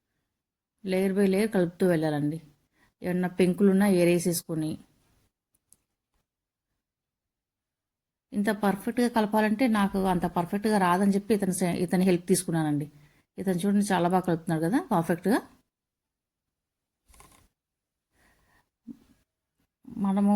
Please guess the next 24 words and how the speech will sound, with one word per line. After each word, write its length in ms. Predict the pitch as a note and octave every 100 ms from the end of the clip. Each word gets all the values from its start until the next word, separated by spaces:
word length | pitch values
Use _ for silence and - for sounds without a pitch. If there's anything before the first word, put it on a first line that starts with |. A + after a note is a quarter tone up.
| G3+
పసుపు 360 | G#3 G3 A3
పంట 180 | B3+ A#3+
తీసాం 300 | A#3+ G#3+ G#3+
కదండి 300 | G3+ F#3+ F#3
దీని 200 | F3+ F3+
నుండి, 220 | F3 F3 B3
ఈ 100 | A#3+
సాయిల్ 320 | G3+ F3 F3+
నుండి. 260 | F3+ F3 C#4+ - - - - _ -
ఈ 100 | G#3
సాయిల్‌లో 440 | G3+ G3+ G3+ A3+
సారం 360 | A3 F#3 F3 G3
అంతా 160 | A3 A#3
అయిపోతుంది. 520 | G3 F3+ E3+ D#3+ D3+
ఇవన్నీ 340 | F3+ F#3 F#3 A#3+
వేసుకుంటే 560 | G3+ F#3 F#3+ G3+ E3+ F#3+ D#4
ఈ 120 | D4+
ప్రొడక్ట్స్ 440 | G3+ F3 F#3 F#3+ G3
అన్నీ 240 | D#3+ A3 F#4+ _ _ _ _ - - _
మనకు 220 | G3+ G3
మళ్ళీ 240 | G3 F#3 G#3+
నెక్స్ట్ 360 | G3+ F#3 F#3 - - - _ _ _ _ _ _
సీడ్స్ 300 | - G#3+ A3
పెట్టినప్పుడు 580 | G#3+ G#3+ G#3 F#3+ G3+ C#4